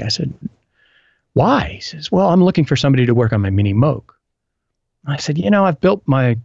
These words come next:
Mini Coopers from the ground up. I know how to, they work and I know how to work on them,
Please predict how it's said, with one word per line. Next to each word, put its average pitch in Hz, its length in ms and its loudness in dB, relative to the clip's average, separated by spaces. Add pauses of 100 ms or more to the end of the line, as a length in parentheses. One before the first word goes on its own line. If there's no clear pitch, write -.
(260)
Mini 139 180 2
Coopers 113 280 -2
from 113 100 0
the 113 60 2
ground 110 380 0
up. 101 220 -2 (120)
I 101 120 -4
know 117 260 2
how 113 140 2
to, 98 120 -4 (200)
they 101 120 -2
work 113 540 0
and 104 80 -8
I 101 40 -4
know 120 120 0
how 123 60 0
to 104 80 0
work 135 200 0
on 113 120 -2
them, 92 140 -4